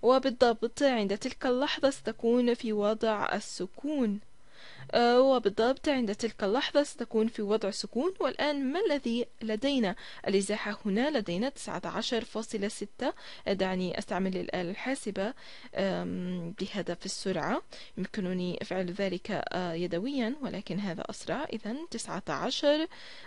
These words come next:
فاصلة ستة بالعشرة متر ضرب، آه، مربع ثانية، آه، ناقص أربعة فاصلة تسعة بالعشرة ضرب اثنين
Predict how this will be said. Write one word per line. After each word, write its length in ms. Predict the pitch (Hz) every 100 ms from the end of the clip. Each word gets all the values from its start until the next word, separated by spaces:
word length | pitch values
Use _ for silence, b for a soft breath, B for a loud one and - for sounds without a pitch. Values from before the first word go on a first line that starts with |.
| - 220
فاصلة 760 | - - 233 277 - 240 240 247
ستة 440 | - 269 - 233
بالعشرة 640 | 214 214 214 277 240 180
متر 560 | 170 185 240 180 - - -
ضرب، 760 | 233 240 269 247 - 240 285 - B B B B B B -
آه، 520 | 214 208 202 202 202
مربع 960 | 196 190 196 196 202 247 - 226 202 - - -
ثانية، 680 | 220 247 240 170 165 247 359 B B B
آه، 220 | - 196 196
ناقص 800 | 196 220 302 - - 277 294 -
أربعة 420 | 240 247 240 226 247
فاصلة 760 | - 220 247 - 254 240 233
تسعة 340 | 233 - 240 208
بالعشرة 520 | 208 233 - 233 170
ضرب 320 | 180 180 -
اثنين 600 | 214 - 208 247 294 302